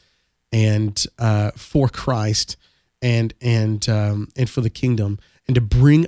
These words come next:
about that dreaming. I'm just begging people to remember to dream and to start dreaming again, um,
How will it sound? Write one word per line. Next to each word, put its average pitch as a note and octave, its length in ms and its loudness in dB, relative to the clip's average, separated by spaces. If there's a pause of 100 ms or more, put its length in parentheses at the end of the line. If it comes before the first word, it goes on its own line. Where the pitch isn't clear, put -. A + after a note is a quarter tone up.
about B2 500 -2
that A#2+ 220 -8
dreaming. B2 580 -4
I'm D3 100 -8
just G#3+ 200 -10 (180)
begging D#3+ 340 0
people B2+ 300 -2
to A2+ 80 -4
remember A2 380 0
to G#2+ 100 -2
dream A2 420 0
and G#2+ 140 -2
to G#2+ 80 -8
start - 460 -2
dreaming A2+ 340 0
again, G#2+ 400 -2 (600)
um, G#2+ 420 0